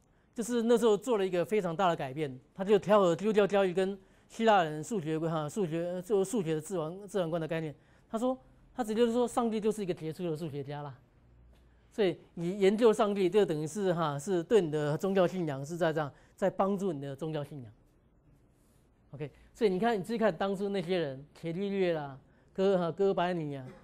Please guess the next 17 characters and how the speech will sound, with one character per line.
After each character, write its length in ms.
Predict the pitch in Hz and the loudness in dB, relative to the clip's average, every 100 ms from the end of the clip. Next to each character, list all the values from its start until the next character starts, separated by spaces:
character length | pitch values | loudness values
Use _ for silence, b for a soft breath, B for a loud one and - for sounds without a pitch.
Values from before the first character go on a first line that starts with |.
| - | -20
这 140 | - 240 | -4 -2
些 160 | 233 | 0
人 140 | 196 165 | -2 -2
都 100 | 190 | -6
是 100 | 208 | -6
基 100 | 190 | -6
督 140 | 202 208 | -6 -6
徒 160 | 147 | -8
嘛， 120 | 135 139 | -8 -6
牛 220 | 156 196 | -2 2
顿 200 | 226 190 - | 0 -2 -6
这 100 | 240 | -8
些 140 | 214 | -2
人 140 | 180 151 | -2 -2
都 180 | 180 | -6
是 220 | 180 185 151 | -6 -10 -12
嘛， 180 | 123 | -14